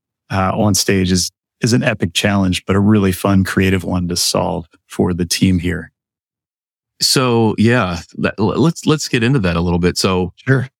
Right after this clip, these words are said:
Speaker 2: I mean, I've, I've been to Sight and Sound, uh, a handful of times.
Speaker 1: Mm-hmm.
Speaker 2: Um, I can't remember the last show I saw, but every time I've seen a show, it just blows me away. The production,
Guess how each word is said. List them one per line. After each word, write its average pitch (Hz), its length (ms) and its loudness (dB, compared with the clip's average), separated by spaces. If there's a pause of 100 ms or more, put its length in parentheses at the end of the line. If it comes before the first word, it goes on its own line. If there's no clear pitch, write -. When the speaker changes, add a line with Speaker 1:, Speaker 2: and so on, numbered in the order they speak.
(280)
Speaker 2:
I - 40 0
mean, 101 120 2
I've, 101 200 -2
I've 107 160 -2
been 101 160 2
to 92 60 4
Sight 92 220 0
and 90 120 -2
Sound, 90 360 0
uh, 85 360 0
a 85 140 0
handful 90 480 0
of 85 60 2
times. 85 580 -2
Speaker 1:
Mm-hmm. - 160 -2
Speaker 2:
Um, 82 340 2
I 92 80 0
can't 92 220 -4
remember 85 220 0
the 85 80 0
last 85 320 0
show 85 200 0
I 82 60 0
saw, 82 300 -2
but 85 180 -2 (380)
every 120 240 0
time 113 240 0
I've 90 120 -2
seen 90 180 0
a 85 60 2
show, 82 500 -2
it 92 120 0
just 90 220 0
blows 92 360 2
me 90 140 4
away. 82 500 0 (400)
The 92 100 -2
production, 80 800 -2